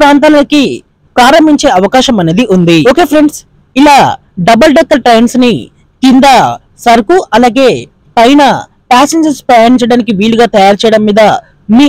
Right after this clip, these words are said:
అభిప్రాయాన్ని comment చేయండి. అలాగే ఈ రైళ్లని ఏ రూట్ లో ప్రవేశపెడితే బాగుంటుందో మన తెలుగు రాష్ట్రాలలో ఆ రూట్ పేరుని comment చేయండి. ఓకే ఫ్రెండ్స్, మరిన్ని more రైల్వే అప్‌డేట్స్ కోసం మన ఛానల్ ని ఫాలో అవ్వండి.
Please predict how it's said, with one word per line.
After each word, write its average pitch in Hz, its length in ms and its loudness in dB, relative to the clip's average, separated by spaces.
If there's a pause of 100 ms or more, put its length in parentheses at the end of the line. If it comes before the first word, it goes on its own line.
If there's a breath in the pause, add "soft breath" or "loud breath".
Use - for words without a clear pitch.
(140)
అభిప్రాయాన్ని 269 560 0
comment 165 320 -2
చేయండి. 160 300 -2 (180)
అలాగే 277 280 2 (180)
ఈ - 20 2 (120)
రైళ్లని 277 400 2 (420)
ఏ - 20 4 (100)
రూట్ 339 180 0
లో 349 120 2
ప్రవేశపెడితే 277 520 0 (120)
బాగుంటుందో 233 480 0 (200)
మన 220 100 0 (100)
తెలుగు 233 280 0
రాష్ట్రాలలో 233 460 0 (420 soft breath)
ఆ 247 120 2
రూట్ 269 220 0
పేరుని 247 300 0
comment 170 300 -2
చేయండి. 151 300 -2 (400)
ఓకే 311 180 0
ఫ్రెండ్స్, 311 280 0
మరిన్ని 226 260 2
more 254 120 2
రైల్వే 247 240 2
అప్‌డేట్స్ 220 280 -2
కోసం 302 240 -2
మన 233 80 0 (100)
ఛానల్ 269 220 0
ని 247 120 0
ఫాలో 175 180 0
అవ్వండి. 156 160 -4